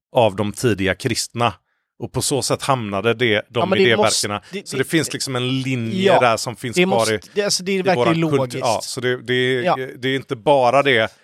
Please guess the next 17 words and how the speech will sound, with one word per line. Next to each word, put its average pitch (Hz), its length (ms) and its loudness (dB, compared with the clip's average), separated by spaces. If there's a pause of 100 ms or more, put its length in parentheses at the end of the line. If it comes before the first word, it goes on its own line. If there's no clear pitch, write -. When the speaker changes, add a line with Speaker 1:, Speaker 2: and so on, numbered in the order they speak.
Speaker 2:
Nej. 180 180 0
Speaker 1:
att - 340 -4 (560)
det, 131 180 -8 (160)
det 123 80 -6
fi-, 143 180 -12 (340)
finns 139 240 -8
liksom 117 200 -10
ett 101 220 -14
band 131 280 2
till 107 140 -12
oss. - 140 -18 (220)
Jag 151 140 -2
ska - 120 -4
berätta 175 280 0
en 110 80 -4
sak, 104 240 -8 (500)
eh, 113 240 4